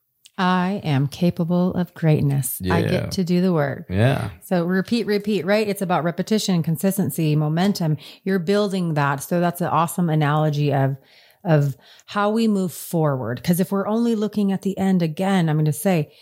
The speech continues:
Speaker 1: the outcome, it, we, the fear comes in, it gets overwhelming. But when we break it down by little steps, it becomes manageable and maintainable. And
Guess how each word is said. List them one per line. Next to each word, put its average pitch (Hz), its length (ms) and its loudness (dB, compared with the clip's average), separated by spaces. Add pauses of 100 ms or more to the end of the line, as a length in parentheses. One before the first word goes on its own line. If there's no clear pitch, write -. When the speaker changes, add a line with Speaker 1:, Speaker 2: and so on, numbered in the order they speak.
(180)
Speaker 1:
the - 160 -4
outcome, 180 520 0 (300)
it, 196 160 0
we, 202 180 2 (100)
the 180 100 2
fear 226 360 -2
comes 175 360 -2
in, 151 260 2
it 151 160 -4
gets 190 200 0
overwhelming. 180 840 0 (220)
But 170 120 -8
when 180 120 2
we 175 100 0
break 180 260 -2
it 170 140 -2
down 170 200 0
by 160 160 2
little 160 260 0
steps, - 360 -2
it 160 60 -4
becomes 160 400 0
manageable 151 520 0
and 147 140 2
maintainable. 143 720 0 (280)
And 170 240 0